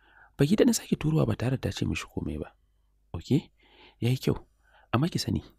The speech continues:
sai dai ki zaɓa. Zama a nan ko kuma aure na, don muddin kina matsayin matata ba zan baki a nan ba. Bai jira ta yi magana ba, ya juya ya fice, don zuciyar shi na gab da tarwatsewa. Baki ta murguɗa mishi, haɗi da cewa, "Mugu kawai."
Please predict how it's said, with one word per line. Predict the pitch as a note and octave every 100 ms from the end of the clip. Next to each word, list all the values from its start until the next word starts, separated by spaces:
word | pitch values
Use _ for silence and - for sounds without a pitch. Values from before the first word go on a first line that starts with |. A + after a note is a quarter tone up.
| _ _
sai | -
dai | C#3 E3
ki | F#2
zaɓa. | D#2 - - _ _ _ _ _ _
Zama | A2 D#3 -
a |
nan | B2+
ko | F#2+ E2+
kuma | E2
aure | D#2+ E2
na, | E2 - _
don | C#3+ E3
muddin | -
kina | - C3+ G2
matsayin | - A2+
matata | G#2+ E2+ - E2+
ba | F#2
zan | G2
baki | E2+ -
a | -
nan | D#2 -
ba. | - - _ _ _ _ _ _ _
Bai | C3 C#3+
jira | A#3
ta | C4
yi | - C#4
magana | E3 D3
ba, | F2 E2 -
ya | A2+
juya | C3+ D3 F2+
ya |
fice, | - - - _ -
don | C3
zuciyar | E3 E3
shi | - G2
na | -
gab | A#2+
da |
tarwatsewa. | - G2 F2+ - E2+ - - _ _ _ _ _ _ _ _ C#3+
Baki | -
ta | B3
murguɗa | B3+ A#3 A#2
mishi, | A#2+ A#2+ - - -
haɗi | - G#2
da |
cewa, | - F2 E2+ -
"Mugu | G2+ G2+ F2+ D#2
kawai." | E2+ D#2